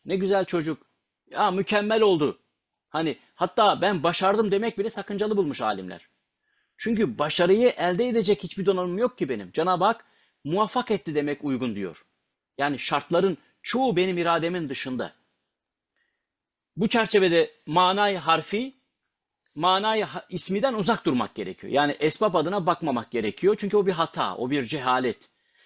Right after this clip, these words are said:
Kendimi o hata ve cehaletten kurtarmam gerekiyor. Bu yola girdiğimde zaten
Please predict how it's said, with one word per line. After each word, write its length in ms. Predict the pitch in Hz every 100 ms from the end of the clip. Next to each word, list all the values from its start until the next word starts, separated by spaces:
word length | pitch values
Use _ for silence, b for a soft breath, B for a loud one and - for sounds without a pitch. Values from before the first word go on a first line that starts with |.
| _
Kendimi 400 | - 165 175 208
o 120 | 226 214
hata 480 | 147 165 208 214
ve 140 | 180 127
cehaletten 760 | 190 175 160 143 - 214 254 - _ _ _
kurtarmam 580 | - 226 - 180 143 117
gerekiyor. 420 | 98 92 - 92 85 _ _ _ _ _ _ _ _ _ _ _ _ _ b b b b b b _ -
Bu 340 | 123 156 294
yola 220 | 262 226 202
girdiğimde 680 | 143 196 180 196 208 240
zaten 480 | 226 202 180 240 214